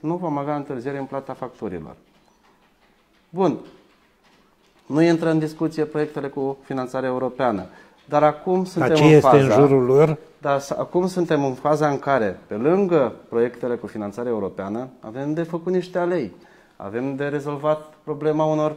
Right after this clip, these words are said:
Speaker 1: uh, accese, uh, avem de rezolvat racorduri, branșamente, pentru că ne pregătim de recepția finală.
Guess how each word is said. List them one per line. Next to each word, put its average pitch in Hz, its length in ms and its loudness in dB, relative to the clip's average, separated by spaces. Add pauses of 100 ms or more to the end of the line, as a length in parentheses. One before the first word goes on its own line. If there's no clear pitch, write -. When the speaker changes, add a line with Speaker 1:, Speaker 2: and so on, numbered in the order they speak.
(120)
Speaker 1:
uh, 151 100 -8 (420)
accese, 156 640 -6 (520)
uh, - 100 -12 (160)
avem 131 300 -4
de 143 80 -6
rezolvat 143 520 -6 (160)
racorduri, 139 640 -4
branșamente, 135 600 -6
pentru 120 280 -12
că 135 100 -12
ne 139 120 -8
pregătim 139 520 -6
de 170 80 -4
recepția 170 440 -6
finală. 170 460 -4